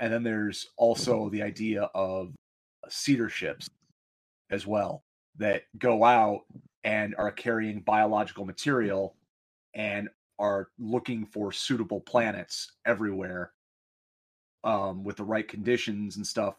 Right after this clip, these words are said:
to support life and to go out there and basically, you know, kinda like a petri dish it, right? And prepare that planet for, you know, physical inhabitation by the, uh, the, uh, producing race.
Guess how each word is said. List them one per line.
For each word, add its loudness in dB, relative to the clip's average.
to -4
support -6
life -2
and -6
to -10
go -6
out -4
there -4
and -8
basically, -2
you 0
know, -4
kinda 2
like 0
a 0
petri 0
dish -6
it, -6
right? -2
And -6
prepare 2
that 0
planet -2
for, 0
you -2
know, -4
physical 0
inhabitation -6
by 0
the, -6
uh, -6
the, -6
uh, -4
producing -6
race. -6